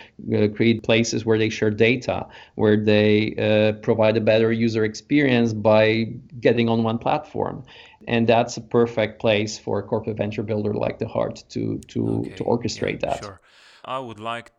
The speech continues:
Speaker 2: to, uh, talk about startups now, 'cause we, we've touched on the, uh, corporate side a bit, and, uh, let's now think from the other side and have a bit of a discussion here. Um, what are the major blockers for startups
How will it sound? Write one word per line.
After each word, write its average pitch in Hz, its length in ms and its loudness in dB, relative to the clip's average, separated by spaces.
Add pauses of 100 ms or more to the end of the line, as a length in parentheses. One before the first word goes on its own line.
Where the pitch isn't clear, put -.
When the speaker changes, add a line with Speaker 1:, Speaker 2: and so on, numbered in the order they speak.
Speaker 2:
to, 104 480 -14
uh, 101 500 -16
talk - 280 -16
about 98 240 -14
startups - 560 -12
now, 90 360 -14
'cause - 240 -18
we, 95 280 -20
we've 104 180 -20
touched - 320 -12
on 101 200 -20
the, 92 340 -12
uh, 95 240 -18
corporate - 420 -18
side 92 400 -16
a - 20 -20
bit, 101 360 -14
and, 95 280 -18 (520)
uh, 95 360 -12
let's 107 380 -14
now 98 280 -12
think 104 800 -16
from 98 300 -18
the 107 100 -14
other 113 200 -12
side 92 520 -10 (120)
and 95 140 -20 (140)
have 101 140 -20
a 95 40 -20
bit - 140 -20
of 98 80 -20
a 95 40 -18
discussion - 440 -16
here. 98 280 -10 (640)
Um, 101 340 -12 (100)
what 120 680 -8
are 170 180 -2
the 151 100 -6
major 139 340 -4
blockers 95 600 -4
for 95 180 -14
startups - 680 -8